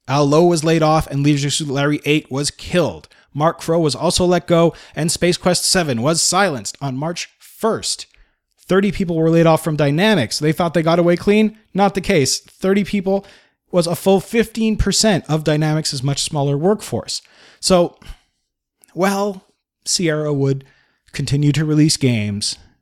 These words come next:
I kind of feel, and most people I would think kind of feel that at this point, after Chainsaw Monday,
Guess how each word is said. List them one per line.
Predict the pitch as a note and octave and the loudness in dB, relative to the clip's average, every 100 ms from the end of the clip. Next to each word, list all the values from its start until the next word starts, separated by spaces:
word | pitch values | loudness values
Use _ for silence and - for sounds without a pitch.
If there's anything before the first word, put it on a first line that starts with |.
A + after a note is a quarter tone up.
| _ _ _ _ _ | _ _ _ _ _
I | - | -8
kind | C#3+ E3+ E3+ | -4 -2 0
of | E3 | -2
feel, | - D3+ C#3+ C#3 | 0 2 2 2
and | C3 | 0
most | C3+ C#3+ | -2 -4
people | - B2+ B2 | -6 -4 -2
I | A#2+ | -2
would | A#2 A2 | -2 -2
think | A#2 | -4
kind | A#2 C3+ C3+ | -2 -2 -2
of | |
feel | - C3+ | 0 0
that | B2 B2 | 2 -2
at | B2 | -2
this | E3 - | -2 -2
point, | - - C#3+ A2+ _ - | -6 -2 -2 -2 _ -8
after | B2+ - | -6 -4
Chainsaw | - C#3+ C#3 C#3 | -4 -2 0 0
Monday, | C#3+ D3+ C#3 F2+ | 2 2 2 -2